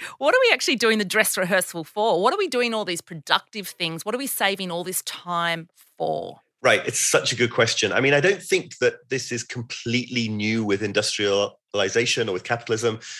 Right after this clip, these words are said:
Speaker 2: I think that if you look back at the writings of some ancient Roman and Greek philosophers, you can see this understanding of time and this worry that time is running out, that you need to use it better, that, um, that it's not good enough to just sort of exist in time.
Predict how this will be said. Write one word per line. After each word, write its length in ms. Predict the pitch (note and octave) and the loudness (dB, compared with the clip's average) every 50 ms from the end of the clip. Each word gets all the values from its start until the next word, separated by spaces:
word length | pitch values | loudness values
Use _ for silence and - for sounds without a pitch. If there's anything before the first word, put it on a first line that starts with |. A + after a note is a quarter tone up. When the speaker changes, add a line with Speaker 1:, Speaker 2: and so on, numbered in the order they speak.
| - - - - _ _ _ _ | -14 -16 -18 -20 _ _ _ _
Speaker 2:
I 100 | - A#2 | -2 -2
think 240 | A#2 - B2 G#2+ - | 0 0 -2 -2 0
that 120 | - G#2 - | 0 -2 0
if 120 | - - | 0 -2
you 80 | A2+ G#2 | 0 0
look 220 | A2+ - - - | 0 0 0 0
back 220 | A#2 A2+ A2+ - | 0 0 2 0
at 120 | A#2+ - - | -2 0 0
the 120 | G#2 G2+ | -2 0
writings 440 | G2 G#2+ G#2+ G#2+ - - G#2+ G#2 G#2+ | 2 2 0 2 0 -4 -4 -4 -4
of 140 | G#2+ F#2 - - _ _ _ _ | -6 -6 -8 -14 _ _ _ _
some 380 | - - - A#2 G#2 G2+ F#2+ F2+ - _ | -10 -2 0 0 0 0 -4 -8 -4 _
ancient 360 | A#2+ A2 - - - G#2+ F2+ - | -2 0 0 0 -2 -4 -4 -2
Roman 300 | A2 A#2 A2+ A2+ A2 G#2+ | 2 2 2 4 2 2
and 120 | G#2+ G#2+ | 0 0
Greek 180 | A2 A2+ G#2 - | 0 -2 -2 -2
philosophers, 560 | - - A#2 A#2+ A#2 - A#2 - G#2 G2 F#2+ | -2 0 0 2 2 0 -4 -4 -6 -6 -6
you 100 | G2 G2 | -8 -10
can 160 | - - G#2 | -8 -8 -6
see 320 | F#2+ - - - C3 A#2+ A2+ | -2 -2 0 2 2 2 2
this 200 | F#2 G2 - - | 2 0 0 0
understanding 560 | G2 - F#2 - - G2+ G2+ G2 F#2+ F#2+ F#2+ | -2 -2 -4 -4 0 0 0 0 0 -2 -4
of 100 | F2+ - | -4 -4
time 300 | - - G2 F#2+ F#2+ F#2+ | -4 -4 -2 -2 -2 -2
and 100 | F#2 F#2 | -2 -4
this 140 | F#2 - - | -4 -6 -6
worry 580 | F#2 F#2 G#2 A2+ A2 G#2 F#2+ F2 E2+ E2 - _ _ - - - - _ _ | -2 2 4 4 4 4 4 0 -2 -4 -8 _ _ -20 -20 -20 -20 _ _
that 160 | F2 - - | -8 -8 -6
time 240 | - - G2 F#2+ F#2 | -6 -4 -4 -2 -2
is 100 | F2 F2+ | -2 -2
running 240 | F#2+ F2 F#2 F#2 G#2+ | 0 0 2 2 4
out, 240 | A2 G#2+ G2+ F2+ - | 4 4 2 0 -4
that 100 | F#2 - | -8 -8
you 100 | F2 F2+ | -8 -8
need 160 | F2+ F2+ - | -8 -8 -4
to 220 | - F2+ D#2+ - - | -4 -4 -4 -4 -6
use 220 | - G2 G2+ G2 G#2+ | -6 -6 -4 -4 -4
it 140 | F#2 - - | -6 0 0
better, 300 | G2+ A2 - - G#2 G2 | 0 0 2 0 0 2
that, 180 | F#2 F#2 F2+ - _ - | 2 0 0 -2 _ -6
um, 300 | F#2+ F#2 F#2 F2 F2 F2+ _ - _ - - _ _ _ _ _ _ _ - | -4 -4 -4 -8 -12 -14 _ -20 _ -20 -20 _ _ _ _ _ _ _ -4
that 160 | - G#2 F#2+ | -2 0 0
it's 200 | F#2+ - - - | 0 -2 -2 -2
not 200 | G#2+ G2 - - | -2 -2 -2 0
good 120 | - A2 | 0 2
enough 260 | G#2+ G#2+ G#2 G2+ A2 - | 2 2 2 -2 -2 -6
to 80 | - E2+ | -8 -6
just 200 | - F#2+ - - | -4 -4 -4 -2
sort 140 | G#2 F2+ | -4 -4
of 100 | F2+ F2 - | -4 -6 -6
exist 500 | - G#2 G2 G2 G2+ A2 G#2+ - - - - _ | -10 -10 -10 -4 -2 -2 -2 -2 -6 -10 -8 _
in 200 | G#2 G2 G2 F#2 | -8 -8 -6 -10
time. 400 | - - F2 F2+ F#2 F#2 - | -8 -8 -4 -4 -4 -4 -6